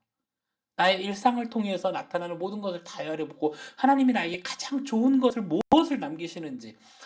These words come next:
매일매일 그 과정을 찾아 나가다 보면 올 연말에 정말로 풍성한 하나님의 좋은, 하나님이 남기신 좋은 열매들을 얻고, 우리가 그것으로 인해 기뻐하고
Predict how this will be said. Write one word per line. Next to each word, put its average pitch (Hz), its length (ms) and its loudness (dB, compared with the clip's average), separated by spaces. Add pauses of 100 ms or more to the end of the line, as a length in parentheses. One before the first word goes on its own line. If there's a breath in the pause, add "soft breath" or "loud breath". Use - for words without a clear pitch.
(400 loud breath)
매일매일 185 920 4
그 185 240 -12
과정을 147 400 -10
찾아 214 260 -2
나가다 127 360 -2
보면 127 300 -4
올 143 220 -6
연말에 160 520 -8
정말로 254 720 0
풍성한 349 720 -10 (340 loud breath)
하나님의 180 440 -2
좋은, - 760 0 (460)
하나님이 254 340 4
남기신 156 540 -4
좋은 190 360 -4
열매들을 226 520 2
얻고, 170 320 -4
우리가 170 240 -6
그것으로 262 460 2
인해 190 220 -8
기뻐하고 165 840 0